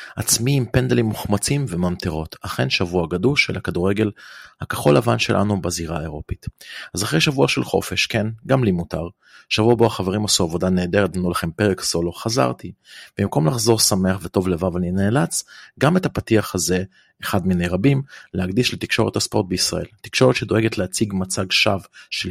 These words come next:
כאוס, כישלונות וחוסרים. תקשורת שכל מטרתה לייצר כותרת על חשבון האוהדים שרוצים לשמוע סיקור הוגן, מקצועי, ונאלצים להעביר נסיעות שלמות עם פרשנים, במרכאות, שטובתם האישית וגחמותם כלפי המועדון אותו הם אוהדים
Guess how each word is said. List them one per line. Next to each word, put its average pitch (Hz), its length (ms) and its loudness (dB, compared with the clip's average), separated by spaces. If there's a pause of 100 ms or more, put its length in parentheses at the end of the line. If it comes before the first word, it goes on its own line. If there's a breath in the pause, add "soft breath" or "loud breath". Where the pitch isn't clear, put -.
(120)
כאוס, 107 480 2
כישלונות 95 760 0
וחוסרים. - 600 0 (400 loud breath)
תקשורת 156 400 0
שכל - 200 0
מטרתה 123 440 -2
לייצר 120 380 2
כותרת 117 480 -2
על 92 60 -4
חשבון 95 400 0
האוהדים 101 380 2 (460 loud breath)
שרוצים 113 400 0
לשמוע 135 280 0
סיקור 101 460 2
הוגן, 123 360 0 (120)
מקצועי, 98 420 0
ונאלצים 110 580 2 (340 loud breath)
להעביר 98 240 2
נסיעות 117 400 2
שלמות 101 340 2
עם 92 120 -2
פרשנים, 120 540 2 (480 loud breath)
במרכאות, 98 680 2 (360)
שטובתם 117 600 2
האישית - 420 2
וגחמותם 98 680 0 (100)
כלפי 110 240 0
המועדון 107 420 2
אותו 110 180 2
הם 104 140 2
אוהדים 123 400 2